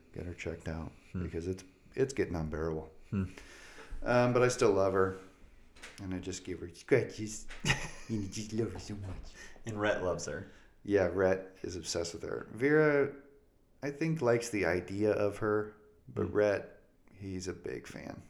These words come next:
Speaker 2: Hmm.
Speaker 1: He likes to pat her, stick his hand right in her mouth.
Speaker 2: Hmm.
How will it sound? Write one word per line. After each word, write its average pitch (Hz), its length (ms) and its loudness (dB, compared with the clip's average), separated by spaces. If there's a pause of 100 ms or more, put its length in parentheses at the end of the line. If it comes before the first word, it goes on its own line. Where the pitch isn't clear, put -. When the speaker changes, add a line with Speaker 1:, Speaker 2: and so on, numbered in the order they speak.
(140)
Speaker 2:
Hmm. 98 120 -4 (1200)
Speaker 1:
He 98 340 -4
likes 87 280 -6
to - 80 -4
pat 90 340 -4
her, 92 340 -2 (640)
stick 92 260 -4
his 90 140 -2
hand 90 260 -4
right 87 140 2
in 85 60 -4
her 85 120 -2
mouth. 85 520 -4
Speaker 2:
Hmm. 101 200 -4